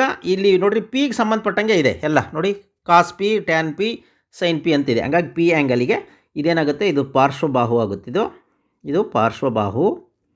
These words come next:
ಇದಕ್ಕೆ ಆಪೋಸಿಟ್ ಆಗಿರ್ತಕ್ಕಂಥದ್ದು ಏನಿದು? ಲಂಬ.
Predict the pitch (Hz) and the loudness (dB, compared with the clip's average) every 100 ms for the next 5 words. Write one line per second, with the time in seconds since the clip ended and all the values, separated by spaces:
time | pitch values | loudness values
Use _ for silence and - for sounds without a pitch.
0 | _ _ _ _ _ _ _ _ _ _ | _ _ _ _ _ _ _ _ _ _
1 | _ _ 165 165 170 165 196 170 165 160 | _ _ -2 0 4 4 2 -2 0 0
2 | 143 143 139 139 135 135 143 214 139 107 | 0 -4 -4 -4 -2 -2 -2 0 0 0
3 | 117 | 0